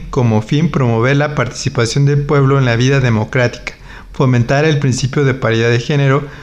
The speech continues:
contribuir a la integración de los órganos de representación política y como organizaciones ciudadanas hacer posible su acceso al ejercicio del poder público, de acuerdo con los programas, principios e ideas que postulan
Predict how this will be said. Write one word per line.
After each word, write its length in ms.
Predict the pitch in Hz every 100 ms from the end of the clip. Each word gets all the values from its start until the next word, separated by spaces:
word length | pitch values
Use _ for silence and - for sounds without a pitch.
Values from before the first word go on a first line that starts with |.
| -
contribuir 640 | - 127 117 127 123 139 175
a 80 | 175
la 60 |
integración 580 | 143 143 120 113 113 139
de 80 | 143
los 220 | 123 123
órganos 360 | 135 135 135 123
de 100 | 117
representación 720 | 110 113 113 110 107 127 120
política 560 | 139 131 - - 143 - - - - -
y 160 | 165
como 240 | - 180 175
organizaciones 800 | 139 127 110 123 - 147 151
ciudadanas 560 | 143 120 127 131 127 - - - -
hacer 340 | 123 - 165
posible 460 | - 139 147 143 151
su 140 | 147
acceso 460 | 120 - 135 131 147
al 120 | 123
ejercicio 800 | 110 117 113 135 - 147 147 - -
del 160 | 127 113
poder 320 | 120 123 120
público, 480 | 123 113 110 107 - - - - - -
de 80 |
acuerdo 480 | 123 147 147 147 151
con 120 | 160
los 140 | 135 123
programas, 580 | 123 117 135 151 160 -
principios 640 | 123 113 147 139 147 143
e 60 | 131
ideas 360 | 123 131 139
que 120 | 139
postulan 680 | - 120 110 - 139 147